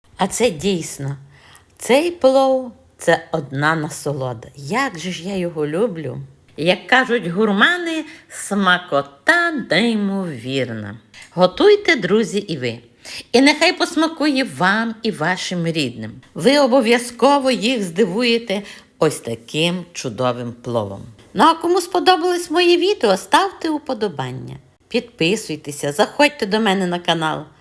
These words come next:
Пишіть коментарі, на які з любов'ю і радістю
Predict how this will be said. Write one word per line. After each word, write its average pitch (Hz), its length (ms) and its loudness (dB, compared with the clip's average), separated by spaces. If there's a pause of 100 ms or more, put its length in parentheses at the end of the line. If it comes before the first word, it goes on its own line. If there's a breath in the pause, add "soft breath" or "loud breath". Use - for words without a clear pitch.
(300 loud breath)
Пишіть 349 340 0
коментарі, 311 640 4
на 330 100 2
які 294 280 -2
з 226 60 -8
любов'ю 277 560 0
і 202 120 0
радістю 185 680 0